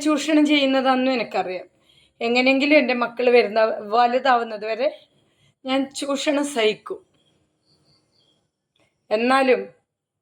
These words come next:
എൻ്റെ അവശ-, അവസാന ശ്വാസം വരെ എൻ്റെ ശവത്തിൻ്റെ, ആ അവസാന ശവം ആയി കിടക്കുന്നത് വരെ ആ ആൾ തന്നെയാണ് എൻ്റെ ദൈവം.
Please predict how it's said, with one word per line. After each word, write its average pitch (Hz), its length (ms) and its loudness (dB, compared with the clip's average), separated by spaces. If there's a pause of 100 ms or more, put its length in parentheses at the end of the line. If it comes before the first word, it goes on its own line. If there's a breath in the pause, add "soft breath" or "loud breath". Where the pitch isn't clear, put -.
(260)
എൻ്റെ 220 180 -4
അവശ-, 214 420 -2 (160)
അവസാന 254 500 -2
ശ്വാസം 214 460 -6
വരെ 202 240 -6 (1040)
എൻ്റെ 208 260 -2 (720)
ശവത്തിൻ്റെ, 226 760 -2 (640)
ആ 208 200 -2
അവസാന 240 400 0 (420)
ശവം 226 340 0 (160)
ആയി 208 180 -2 (100)
കിടക്കുന്നത് 214 600 -2
വരെ 208 200 -4 (680)
ആ 226 100 2 (100)
ആൾ 269 160 0
തന്നെയാണ് 220 320 -4
എൻ്റെ 185 280 -6
ദൈവം. 185 260 -10